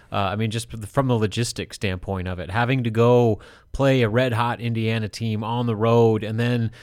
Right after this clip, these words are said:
uh, to play, you know, that well and take the team game into overtime and then suffer a, uh, you know, kind of gut-wrenching over-, overtime defeat, um, you know, playing that many minutes and then less than forty-eight hours later,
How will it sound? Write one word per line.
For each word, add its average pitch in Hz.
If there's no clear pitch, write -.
uh, 98
to 113
play, 135
you 113
know, 113
that 127
well 127
and 113
take 147
the 120
team 131
game 131
into 117
overtime 117
and 107
then 117
suffer 113
a, 104
uh, 90
you 90
know, 95
kind 110
of 98
gut-wrenching 113
over-, 110
overtime 117
defeat, 131
um, 101
you 110
know, 113
playing 131
that 135
many 127
minutes 127
and 117
then 123
less 131
than 113
forty-eight 127
hours 120
later, 113